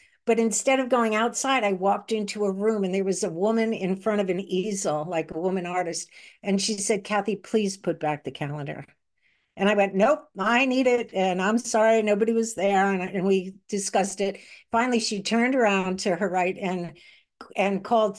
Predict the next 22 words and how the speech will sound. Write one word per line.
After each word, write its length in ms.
children. 560
And 160
all 160
these 280
children 480
came 340
out 240
of 100
a 60
door 300
and 240
circled 560
around 320
me 120
and 160
said, 320
"Kathy, 360
please 400
put 180
the 80
calendar 460
back." 460